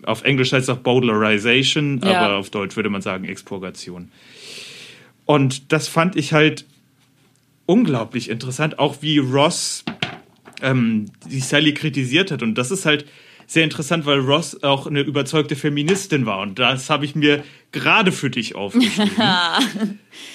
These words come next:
Speaker 2: Ja, aber bei dem, was du schon über sie erzählt hast, äh, hätte ich mir auch nichts anderes gedacht. Also alleine, was die Frau gemacht hat, das kommt schon rüber,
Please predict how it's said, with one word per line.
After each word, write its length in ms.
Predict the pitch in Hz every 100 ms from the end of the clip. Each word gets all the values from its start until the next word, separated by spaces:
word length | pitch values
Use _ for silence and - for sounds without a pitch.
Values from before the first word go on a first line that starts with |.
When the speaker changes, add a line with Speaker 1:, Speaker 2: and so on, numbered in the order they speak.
| - - -
Speaker 2:
Ja, 220 | 196 208
aber 240 | 208 202 196 202
bei 120 | 196
dem, 140 | 208
was 180 | 220 214
du 60 | 220
schon 160 | 214
über 200 | 202 208
sie 100 | 202
erzählt 420 | 202 202 226 226 208
hast, 400 | 190 196 - -
äh, 240 | 180 180
hätte 200 | 196 185
ich 80 | 196
mir 160 | 196 196
auch 80 |
nichts 220 | 196 190 -
anderes 380 | 190 185 170
gedacht. 500 | - 190 175 - - - - - - -
Also 240 | 180 185
alleine, 400 | 175 180 190 202
was 140 | 185
die 100 | 190
Frau 320 | 196 175 180 175 - -
gemacht 500 | 202 190 202 - -
hat, 280 | 202 190 - - - -
das 160 | - 190
kommt 240 | - 196
schon 120 | 196 180
rüber, 460 | 196 190 185 185